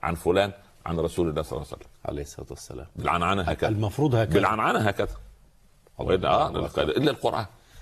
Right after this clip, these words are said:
Speaker 2: ولهذا حتى يقال الحفص عن عاصم ورشة
Speaker 1: لا،
Speaker 2: عن
Speaker 1: ولا،
Speaker 2: نافع
Speaker 1: لا،
Speaker 2: كذا،
Speaker 1: لابد،
Speaker 2: عن كذا،
Speaker 1: لابد،
Speaker 2: عن كذا.
Speaker 1: لابد، لابد هكذا.
Speaker 2: مم.
Speaker 1: لابد هكذا. نعم.
Speaker 2: أما من يقرؤون القرآن هكذا، هذا لا
Speaker 1: نعم.
Speaker 2: أساس له من الصحة.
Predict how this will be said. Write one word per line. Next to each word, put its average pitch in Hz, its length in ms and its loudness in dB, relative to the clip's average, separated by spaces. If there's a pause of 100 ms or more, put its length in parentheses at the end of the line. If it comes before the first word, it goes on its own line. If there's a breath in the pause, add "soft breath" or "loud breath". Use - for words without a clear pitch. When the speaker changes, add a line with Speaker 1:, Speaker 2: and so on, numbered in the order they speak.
(120 soft breath)
Speaker 2:
ولهذا 147 360 4
حتى 151 180 0
يقال 139 260 2
الحفص - 380 -2
عن 98 160 2
عاصم 101 420 2
ورشة 104 260 0
Speaker 1:
لا، 92 60 4
Speaker 2:
عن 107 60 4
Speaker 1:
ولا، 107 120 4
Speaker 2:
نافع 117 180 2
Speaker 1:
لا، 131 200 4
Speaker 2:
كذا، - 0 -
Speaker 1:
لابد، 117 260 4
Speaker 2:
عن - 80 -6
كذا، 95 120 2
Speaker 1:
لابد، 95 500 2
Speaker 2:
عن 123 60 4
كذا. 117 140 -8
Speaker 1:
لابد، 87 240 0 (120)
لابد 90 320 0
هكذا. 78 260 -6
Speaker 2:
مم. 71 160 -8 (100)
Speaker 1:
لابد 85 320 0
هكذا. 67 260 -10 (240)
نعم. 71 240 -8
Speaker 2:
أما 127 160 4
من 135 140 4
يقرؤون 123 360 2
القرآن 127 380 2
هكذا، 127 580 2
هذا 143 260 2
لا 143 80 4
Speaker 1:
نعم. 143 80 4
Speaker 2:
أساس 131 260 0
له 139 100 4
من 120 140 2
الصحة. - 480 -6